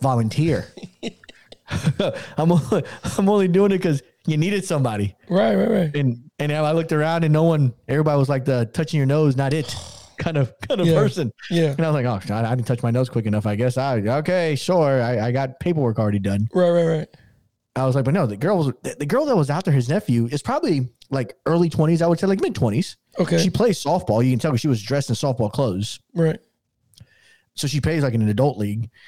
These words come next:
Speaker 1: The girl was running from A to B. Like, she was running around. She was high-fiving the girls. And I said, "This energy is what I don't have." I go, "I'm the guy that's like,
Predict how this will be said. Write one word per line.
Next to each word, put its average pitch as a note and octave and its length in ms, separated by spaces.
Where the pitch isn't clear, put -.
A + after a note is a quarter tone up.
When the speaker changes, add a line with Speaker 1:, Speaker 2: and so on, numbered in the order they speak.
Speaker 1:
The A3 80
girl D#4+ 200
was G3 160
running F#3+ 280
from C3 220
A D3+ 160
to C#3+ 60
B. A2+ 360
Like, C#3+ 140
she - 120
was D#3 140
running D#3 280
around. D3+ 440
She G#3+ 180
was C3+ 360
high-fiving F3 560
the D3+ 60
girls. D3+ 260
And D#3 80
I - 20
said, C3 240
"This C3 340
energy A#3 480
is C3 140
what A#2+ 140
I C#3+ 100
don't A#2+ 240
have." - 420
I C3+ 100
go, B2+ 200
"I'm E3+ 160
the A3 100
guy D3 200
that's C3+ 140
like, C3+ 280